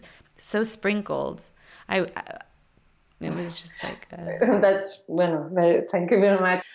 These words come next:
Speaker 2: But for example, this thing about Leo and Leon, I didn't pretend,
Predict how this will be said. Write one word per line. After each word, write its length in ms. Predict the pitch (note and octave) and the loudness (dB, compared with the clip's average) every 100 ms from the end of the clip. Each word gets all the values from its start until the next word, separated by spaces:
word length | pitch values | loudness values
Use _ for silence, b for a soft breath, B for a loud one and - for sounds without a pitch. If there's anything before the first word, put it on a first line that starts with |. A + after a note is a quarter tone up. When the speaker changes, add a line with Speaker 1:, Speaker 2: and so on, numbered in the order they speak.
| B | B
Speaker 2:
But 220 | F#3+ G#3 | 2 2
for 100 | - | 2
example, 520 | F#3+ A#3 A3+ G#3+ F#3 | 0 2 2 4 4
this 180 | F3 A#3 | 6 2
thing 240 | - C4 A#3+ | 2 0 2
about 300 | E3 E3 E3 | 4 4 4
Leo 180 | F3+ G#3+ | 4 4
and 180 | F#3+ E3 | 2 0
Leon, 500 | G3 F#3+ E3 A#3+ E4 b b - | 2 2 0 -2 -8 b b 0
I 180 | A#3+ | 0
didn't 360 | B3 C#4 C4+ B3 - | 0 -6 -8 -10 -12
pretend, 640 | B3+ A3+ - A#3+ A3 C#4+ | -8 -8 -2 0 0 -4